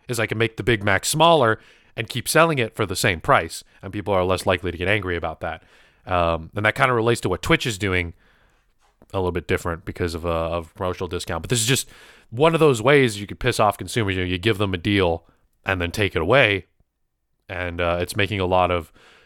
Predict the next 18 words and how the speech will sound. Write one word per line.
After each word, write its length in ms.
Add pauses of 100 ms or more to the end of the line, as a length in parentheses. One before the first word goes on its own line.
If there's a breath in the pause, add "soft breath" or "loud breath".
(160 soft breath)
people 200
very 240
angry 440
that 160
this 160
isn't 240
supporting 500
the 80
majority 500
of 200
their 160
sub 240
base 240
who 80
are 260
reoccurring 500
subs 240
and 160